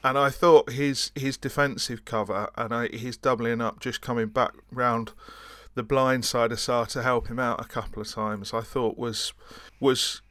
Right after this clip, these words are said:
quite interesting, really, because Naby, bless him, <sighs>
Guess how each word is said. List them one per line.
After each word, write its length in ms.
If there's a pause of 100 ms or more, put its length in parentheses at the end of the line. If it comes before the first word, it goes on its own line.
(100)
quite 340
interesting, 640
really, 280
because 520 (200)
Naby, 360
bless 320
him, 240 (100)
<sighs> 0